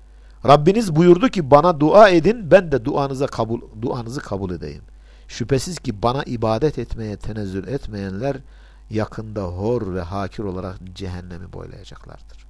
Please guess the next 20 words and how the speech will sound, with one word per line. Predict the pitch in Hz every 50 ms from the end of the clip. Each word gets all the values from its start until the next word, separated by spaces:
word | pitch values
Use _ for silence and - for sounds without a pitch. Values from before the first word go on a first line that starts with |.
| - - - - - - - - - - - - - - - - - - - - - - - - - - - - - - - - - - - - - - - - - - - - - - - - - - - - - - - - -
Bana | 110 123 185 185 135
dua | 127 123 117
edin | 104 90 80 82 80 82 82
diyor. | - - - - - - - - - - - - - - - - - - - - - - - - - - - - -
Bana | - 87 85 87 98 104 98
dua | - 87 85
edin. | - - - - - - - - - - - - - - - - - - - - - - - - - - - - - - - - - - - - - - - - - -
Yani | 117 135 117 101 98
her | 95 110 135
zaman | 156 139 101 95 90 117 139 - -
acizliğinizi | 98 98 95 95 98 98 90 90 92 90 90 85 85 87 90 104 110
kabul | - - - 98 104 98
ederek | 92 85 82 87 92 - - - -
Allah'ı | - - 82 85 87 82 82 87 98
unutmayacaksınız, | - 92 95 107 - - 104 92 82 82 85 80 - - - 92 95 90 - -
ona | 92 82 98 95 -
dua | 92 95 95
edeceksiniz | 95 92 95 90 92 - - - 82 80 - -
bol | - - -
bol. | - - - - -